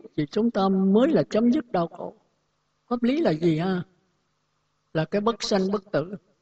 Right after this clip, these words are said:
là cái bất diệt. Thì trong cái ba nghiệp đó, chúng ta thấy là thân nghiệp, khẩu nghiệp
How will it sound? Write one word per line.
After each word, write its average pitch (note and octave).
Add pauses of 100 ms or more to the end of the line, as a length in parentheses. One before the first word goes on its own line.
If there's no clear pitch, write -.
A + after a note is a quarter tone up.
(380)
là D#3+
cái G#3
bất G#3 (140)
diệt. D3 (1900)
Thì E3+
trong G#3
cái B3+
ba G3+
nghiệp F3
đó, G#3 (120)
chúng A3
ta F3+ (100)
thấy C4+
là E3 (120)
thân G#3+
nghiệp, E3 (920)
khẩu G#3+
nghiệp D#3